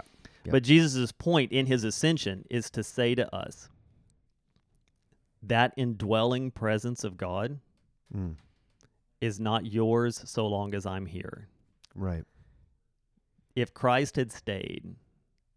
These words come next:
Speaker 2: the idea of God indwelling within us, the
Speaker 1: Mm-hmm.
Speaker 2: Spirit of Christ living in us,
Speaker 1: Mm-hmm.
Speaker 2: would not be known by us.
Speaker 1: Mm-hmm.
Speaker 2: And so when Peter says,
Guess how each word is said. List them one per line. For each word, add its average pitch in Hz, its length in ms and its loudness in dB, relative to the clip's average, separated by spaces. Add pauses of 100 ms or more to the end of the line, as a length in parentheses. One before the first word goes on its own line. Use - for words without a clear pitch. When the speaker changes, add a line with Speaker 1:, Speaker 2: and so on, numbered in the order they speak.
Speaker 2:
the 120 180 2
idea 123 680 6
of 104 340 2 (600)
God 113 380 2
indwelling 107 680 -2
within 98 380 -6
us, - 360 -14 (180)
the 104 180 -6
Speaker 1:
Mm-hmm. - 20 -
Speaker 2:
Spirit 135 500 4
of 120 100 0
Christ 104 460 -6
living 120 720 0
in 104 260 -4
us, - 440 -16 (160)
Speaker 1:
Mm-hmm. 85 340 -12 (880)
Speaker 2:
would 104 260 2
not 107 300 0
be 110 100 0
known 98 640 -4 (480)
by 98 320 -4
us. - 320 -18 (140)
Speaker 1:
Mm-hmm. 85 380 -12 (520)
Speaker 2:
And 117 120 0
so 127 120 6
when 123 220 4
Peter 156 400 4
says, 117 720 -4